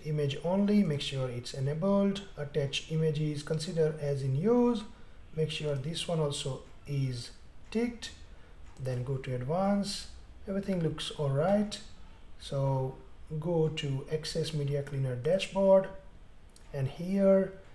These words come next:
you just need to allow it to scan. So it may not take too long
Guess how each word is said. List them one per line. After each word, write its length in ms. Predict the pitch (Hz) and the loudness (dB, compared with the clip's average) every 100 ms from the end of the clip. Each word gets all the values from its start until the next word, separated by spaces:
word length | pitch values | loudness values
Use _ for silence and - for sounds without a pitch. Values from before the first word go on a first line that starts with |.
| - - | -18 -12
you 60 | 147 | -6
just 200 | 185 - | -4 2
need 260 | 214 214 - | 2 2 2
to 420 | 190 180 156 - 156 | 4 4 0 -6 -2
allow 380 | 147 151 147 | 0 2 2
it 160 | 147 147 | 2 -2
to 100 | 139 | -6
scan. 640 | - - 156 156 208 208 | -6 -6 0 2 2 -2
So 420 | - - 135 131 - - - - - - - - - - - 160 | -8 -4 -4 -4 -8 -14 -18 -18 -18 -18 -16 -16 -16 -16 -16 -12
it 160 | - | -6
may 160 | 170 196 | -2 4
not 300 | 202 196 - | 6 6 2
take 240 | 151 147 | -2 -2
too 120 | 151 | -2
long 600 | 127 135 175 214 214 208 | 0 0 2 4 4 0